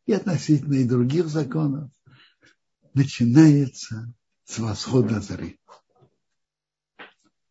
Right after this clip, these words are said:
То есть до восхода зари че-, человек может есть и пить.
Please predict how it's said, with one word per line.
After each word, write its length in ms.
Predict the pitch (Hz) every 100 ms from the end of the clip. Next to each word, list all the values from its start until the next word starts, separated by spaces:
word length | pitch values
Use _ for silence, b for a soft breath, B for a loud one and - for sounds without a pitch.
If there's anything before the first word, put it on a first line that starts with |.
| _ _ - 123 - _ _ _ _ _ _ _ _ _ _ _ _ -
То 100 | 180
есть 260 | 147 113
до 180 | 120 220
восхода 640 | 185 123 - 156 139 127
зари 460 | 101 113 107 120 101 _ _ _ _ _ _ _ _ _ _ _ _
че-, 340 | - 131 104 _ -
человек 340 | - 170 165
может 380 | 135 147 135 -
есть 360 | 117 135 - -
и 60 |
пить. 400 | - 104 104 -